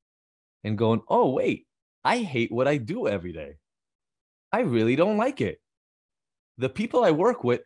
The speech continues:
stress me the hell out, and I don't wanna have anything to do with them anymore." Interesting. When there's less noise, I get to notice the noise that is coming from the inside.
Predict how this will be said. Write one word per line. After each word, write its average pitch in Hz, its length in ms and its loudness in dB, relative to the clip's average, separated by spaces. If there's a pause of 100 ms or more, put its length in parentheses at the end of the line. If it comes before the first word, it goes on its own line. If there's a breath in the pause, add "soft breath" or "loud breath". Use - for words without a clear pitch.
(120)
stress - 480 -2
me 156 120 0
the 123 140 2
hell 117 280 0
out, 139 300 4 (100)
and 117 220 -4
I 143 180 -2
don't 202 120 0
wanna 131 200 2
have 143 180 -4
anything 175 300 -6
to 185 120 -8
do 170 180 -6
with 262 160 -4
them 98 160 0
anymore." 87 480 -10 (260)
Interesting. 135 680 -4
When 127 200 -2
there's 127 180 -6
less 156 260 -4
noise, 139 600 -2
I 117 80 -6
get 135 200 -10
to 127 60 -8
notice 113 380 -4
the 107 100 -6
noise 95 260 -6
that 92 120 -10
is 85 80 -14
coming 92 260 -12
from 90 160 -12
the 90 140 -10
inside. 92 520 -10